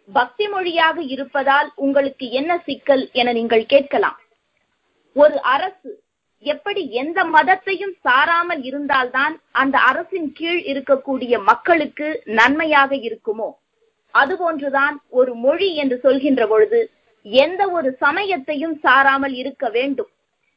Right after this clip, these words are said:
வரலாற்றிலே நாம் படிக்கின்ற பொழுது, சங்க இலக்கிய பாடல்களை நாம் படிக்கின்ற பொழுது, தமிழ் மொழி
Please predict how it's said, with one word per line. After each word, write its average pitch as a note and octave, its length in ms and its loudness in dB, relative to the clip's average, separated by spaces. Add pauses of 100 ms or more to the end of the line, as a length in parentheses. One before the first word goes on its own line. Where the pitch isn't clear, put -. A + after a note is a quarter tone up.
(180)
வரலாற்றிலே E4 720 0
நாம் B3 220 -2
படிக்கின்ற C4 560 -2
பொழுது, A3 320 0 (420)
சங்க E4 240 2
இலக்கிய E4+ 480 -2
பாடல்களை C#4+ 600 -4
நாம் A#3+ 240 -6
படிக்கின்ற C4+ 540 -6
பொழுது, A#3 300 0 (520)
தமிழ் F4 300 0
மொழி B3+ 320 -4